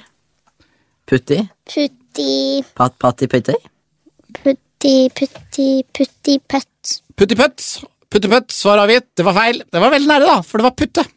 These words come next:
Speaker 1: Å ja.
Speaker 3: <laughs> Ja,
Speaker 1: Ok.
Speaker 3: men det ante dere ikke.
Speaker 2: Nei.
Speaker 1: Nei.
Speaker 3: Nei, eh, vi, eh, vi har ikke lest dette eventyret her,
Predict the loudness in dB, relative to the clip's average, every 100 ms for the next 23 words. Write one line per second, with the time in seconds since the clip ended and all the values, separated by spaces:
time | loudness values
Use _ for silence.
0 | _ _ _ _ _ _ _ -2 0 0
1 | -2 _ 0 2 4 4 2 2 0 -2
2 | 0 0 0 0 0 0 -2 -2 -4 -2
3 | 0 0 -2 -8 _ -8 -2 2 2 2
4 | 0 0 2 2 0 -2 -2 -2 0 -2
5 | -4 -2 -2 -2 -2 -2 0 0 2 0